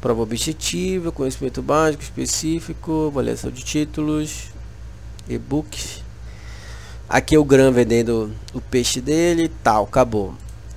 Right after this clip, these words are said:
Aqui é o direção, né? Aí tá falando da cedopa, I G prévia, a S-, a sesma, é, do estado, né?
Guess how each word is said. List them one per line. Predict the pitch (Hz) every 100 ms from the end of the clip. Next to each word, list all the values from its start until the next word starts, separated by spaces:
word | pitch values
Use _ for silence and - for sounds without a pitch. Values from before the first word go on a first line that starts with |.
| -
Aqui | 131 139 - 165 185 196 - -
é | 143 147 147
o | 151 151 151 147 139 135 127 120 113 107
direção, | 117 147 175 165 - 165 175 190
né? | 165 165 180 - - - - - - - - - - - - -
Aí | 107 123 127 131 - -
tá | 123
falando | - 127 123 120
da | 113
cedopa, | 117 165 151 151 165 - 147 131
I |
G | 120 135
prévia, | 123 139 147 151 139
a |
S-, | 120 - - - -
a | 120
sesma, | - 135 123 135 156 156 165 160 - - - - - - - - - - - - -
é, | - 110 110 110 113
do | 113 120
estado, | 139 - 120 113 127 131
né? | 113 117